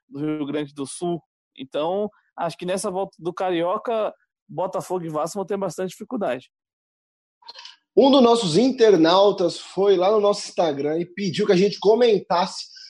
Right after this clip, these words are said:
Speaker 2: sobre a volta do Jô ao Corinthians.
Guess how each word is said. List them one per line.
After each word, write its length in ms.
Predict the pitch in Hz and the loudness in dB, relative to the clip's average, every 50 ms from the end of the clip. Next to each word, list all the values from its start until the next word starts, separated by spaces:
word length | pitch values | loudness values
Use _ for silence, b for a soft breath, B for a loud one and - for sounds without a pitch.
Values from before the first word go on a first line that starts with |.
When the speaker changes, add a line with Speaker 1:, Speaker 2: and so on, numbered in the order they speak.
| B B B B _ | B B B B _
Speaker 2:
sobre 260 | - - 226 220 262 | 2 2 4 6 6
a 80 | 247 220 | 6 4
volta 580 | 175 147 131 170 202 208 214 214 214 220 202 | 2 0 0 2 2 4 4 2 2 0 -2
do 280 | 185 147 143 208 262 240 | -2 -2 -2 -2 -2 -2
Jô 600 | 175 135 156 156 175 196 196 196 214 208 - - - _ _ - | -4 -4 0 4 4 6 6 4 2 0 -2 -14 -20 _ _ 2
ao 280 | 190 220 240 233 - | 4 6 6 4 4
Corinthians. 500 | 233 240 226 190 165 151 135 - - - | 4 4 4 4 4 0 -4 -8 -14 -20